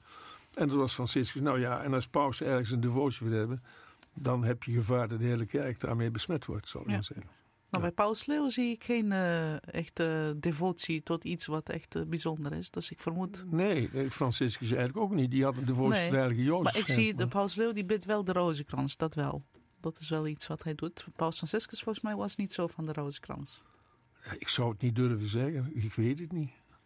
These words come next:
Speaker 2: Oh, ja.
Speaker 1: Hij zal toch zijn brevier wel gebeden hebben, of niet?
Speaker 2: Ja.
Speaker 1: Twijfel jij daaraan?
Speaker 2: Nee.
Speaker 1: Ik ook niet.
Speaker 2: Nee.
Speaker 1: Goed, we gaan verder.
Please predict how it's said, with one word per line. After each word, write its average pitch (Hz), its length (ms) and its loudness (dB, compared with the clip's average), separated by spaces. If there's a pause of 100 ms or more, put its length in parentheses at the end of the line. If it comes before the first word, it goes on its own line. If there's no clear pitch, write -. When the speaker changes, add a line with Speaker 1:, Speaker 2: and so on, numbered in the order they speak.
(120)
Speaker 2:
Oh, 175 140 -10 (200)
ja. 156 280 -6
Speaker 1:
Hij 120 140 0
zal 120 160 2
toch 113 140 -4
zijn 113 140 0
brevier 113 400 2
wel 143 140 2
gebeden 117 440 2
hebben, 131 200 0
of 127 100 0
niet? 156 240 -2 (520)
Speaker 2:
Ja. 165 320 -8 (1080)
Speaker 1:
Twijfel 165 400 2
jij 170 120 4
daaraan? 208 340 0 (380)
Speaker 2:
Nee. 120 580 -8 (120)
Speaker 1:
Ik 98 220 -4
ook 95 200 -4
niet. 98 280 0
Speaker 2:
Nee. 135 200 -6 (2750)
Speaker 1:
Goed, - 260 -4
we 127 120 -2
gaan 120 180 0
verder. 80 340 -8